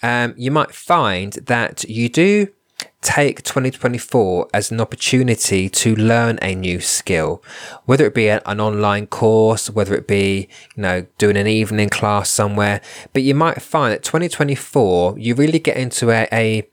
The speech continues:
a, a creative mood and in the mood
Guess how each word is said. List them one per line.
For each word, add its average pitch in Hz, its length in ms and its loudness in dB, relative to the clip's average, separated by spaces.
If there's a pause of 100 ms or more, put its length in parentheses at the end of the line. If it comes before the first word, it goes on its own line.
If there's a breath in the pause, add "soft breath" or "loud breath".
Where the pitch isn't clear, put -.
(520 loud breath)
a, 127 360 2
a 135 120 0
creative 156 760 -2
mood 101 680 0 (120)
and 117 640 -2 (340 loud breath)
in 143 160 2
the 143 80 4
mood 135 400 4